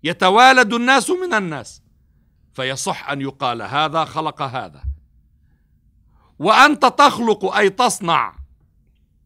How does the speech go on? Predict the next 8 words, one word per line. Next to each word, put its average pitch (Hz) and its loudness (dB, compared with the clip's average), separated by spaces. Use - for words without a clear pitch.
وأنت 214 0
الصانع 240 2
أيضًا، 131 -4
لكنك 147 -12
صانع 147 -10
معد، 131 -8
صانع 180 0
معد، 156 -4